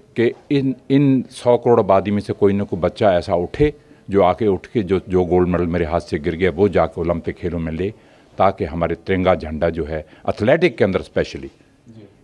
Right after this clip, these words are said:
Speaker 1: आपको मालूम होना चाहिए, जब से हमारा देश आज़ाद हुआ है, तब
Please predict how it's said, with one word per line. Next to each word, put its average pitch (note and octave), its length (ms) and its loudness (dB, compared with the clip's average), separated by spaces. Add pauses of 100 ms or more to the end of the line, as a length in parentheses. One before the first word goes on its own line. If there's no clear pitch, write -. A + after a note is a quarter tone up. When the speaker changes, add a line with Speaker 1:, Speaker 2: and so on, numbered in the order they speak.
Speaker 1:
आपको G#2+ 280 0
मालूम A2+ 300 2
होना G2+ 200 -2
चाहिए, A2 280 -2
जब G2+ 220 2
से - 180 -4
हमारा F#2 320 2
देश F#2+ 360 -4 (100)
आज़ाद F2+ 360 0
हुआ E2 260 -6
है, C#2+ 160 -16 (760)
तब C#3+ 160 0